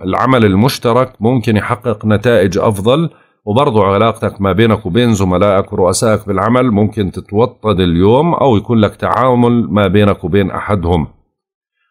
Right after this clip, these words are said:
أما بالنسبة لبيتك إحداش، فالأجواء ما زال فيها نوع من أنواع الضغط، ولكن اليوم الضغط هذا مش ضغط سلبي بس،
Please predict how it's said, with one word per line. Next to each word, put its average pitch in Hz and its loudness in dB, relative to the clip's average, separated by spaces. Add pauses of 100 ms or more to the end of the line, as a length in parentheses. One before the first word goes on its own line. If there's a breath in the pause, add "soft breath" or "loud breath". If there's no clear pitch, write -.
(120)
أما 175 2
بالنسبة 170 2
لبيتك 131 0
إحداش، 139 -2
فالأجواء 110 2
ما 113 4
زال 107 2
فيها 104 0
نوع 107 2
من 101 0
أنواع 104 2
الضغط، 123 -2
ولكن 113 0
اليوم 117 2 (340 soft breath)
الضغط 123 0
هذا 135 0
مش 123 2
ضغط 107 -2
سلبي 131 0 (420)
بس، 147 0